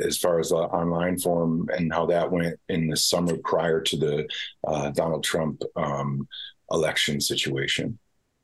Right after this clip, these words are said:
Uh, and then I'm just a, a, now I'm just a father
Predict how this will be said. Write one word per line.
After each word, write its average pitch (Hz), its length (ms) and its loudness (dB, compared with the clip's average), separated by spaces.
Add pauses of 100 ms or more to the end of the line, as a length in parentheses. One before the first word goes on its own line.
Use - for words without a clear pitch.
(680)
Uh, 76 160 6
and 87 160 4
then 90 100 6
I'm 80 160 2
just 82 220 4
a, 76 280 4
a, 82 200 4
now 87 200 4
I'm 85 120 4
just - 240 2
a - 160 0
father 85 580 4